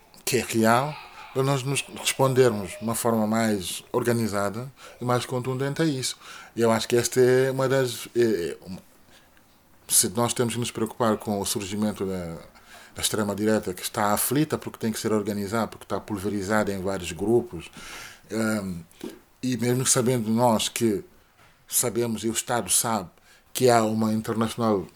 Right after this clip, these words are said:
fascista que está em Portugal a organizar a extrema-direita, né? Eh, nós também percebemos com esta mobilização, com tudo aquilo que veio como capacidade de solidariedade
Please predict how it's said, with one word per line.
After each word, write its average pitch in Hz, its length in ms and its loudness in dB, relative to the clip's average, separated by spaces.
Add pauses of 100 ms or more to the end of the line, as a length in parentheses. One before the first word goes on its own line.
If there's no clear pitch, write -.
(120)
fascista 113 680 0
que - 100 -10
está 120 200 -2
em 113 60 0
Portugal 113 400 0
a 107 40 4
organizar 107 400 2
a 98 40 -4
extrema-direita, 92 880 -6 (360)
né? 95 260 -12 (440)
Eh, 113 400 0
nós 135 320 2
também 147 480 0 (580)
percebemos 127 540 2
com 107 160 2
esta 107 240 2
mobilização, 98 640 2
com 110 320 2
tudo 127 260 2
aquilo 110 320 4
que - 140 -6
veio 101 320 6
como 101 320 -2
capacidade 107 500 2
de 101 60 -2
solidariedade 101 500 2